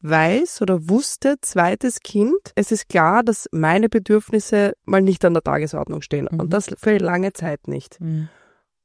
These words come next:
Speaker 1: Wenn ich Zeit dafür habe und ich versuche, mir Zeit dafür zu nehmen, ich war bei der Pediküre, weil ich schon solche Krallen hatte und man mich gehört hat, als ich über dem Parkett gegangen bin, ist richtig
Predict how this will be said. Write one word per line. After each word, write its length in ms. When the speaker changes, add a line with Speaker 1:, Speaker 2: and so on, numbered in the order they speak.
Speaker 1:
Wenn 200
ich 120
Zeit 300
dafür 300
habe 260
und 180
ich 120
versuche, 420
mir 160
Zeit 240
dafür 240
zu 100
nehmen, 280
ich 160
war 120
bei 120
der 100
Pediküre, 720
weil 160
ich 80
schon 160
solche 260
Krallen 480
hatte 300
und 80
man 120
mich 200
gehört 440
hat, 120
als 160
ich 80
über 120
dem 140
Parkett 460
gegangen 440
bin, 120
ist 160
richtig 240